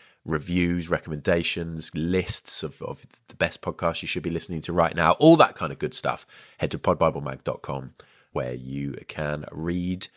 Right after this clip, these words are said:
and watch and listen and sign up to the weekly newsletter as well. Um, we are very happy to have the new issue of Pod Bible magazine out. As I said, head to pod bible mag dot com. We're gonna start work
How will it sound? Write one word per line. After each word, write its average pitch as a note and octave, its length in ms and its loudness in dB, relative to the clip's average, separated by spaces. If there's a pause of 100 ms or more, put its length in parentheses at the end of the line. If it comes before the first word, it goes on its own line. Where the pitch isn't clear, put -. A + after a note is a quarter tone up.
(240)
and D2+ 200 -8
watch - 500 6 (220)
and B2+ 220 6
listen E2 480 4 (260)
and D2 140 -4
sign D#2 240 2
up C#2+ 140 -4
to - 100 -6
the C#2 100 -4
weekly C2+ 320 -6
newsletter C2+ 600 -6
as - 120 -8
well. D2+ 320 -2 (460)
Um, F#2+ 380 0
we C3+ 880 6
are G2+ 140 6
very A2 180 10
happy A#2 280 4
to A#2+ 120 -2
have G2 140 2
the F2 180 2
new F#2+ 380 0
issue - 260 -2
of D#2+ 100 -6
Pod F#2 140 0
Bible E2+ 220 4
magazine E2+ 480 -2
out. G#2+ 240 4
As - 100 -6
I D#2+ 40 -4
said, A2 260 4
head - 180 0
to - 80 -18
pod E2+ 160 -2
bible D#2+ 240 0
mag D2+ 220 -6
dot - 180 -6
com. A2+ 260 6
We're F2+ 120 -2 (180)
gonna F2 160 0
start D#2+ 280 2
work E2+ 280 4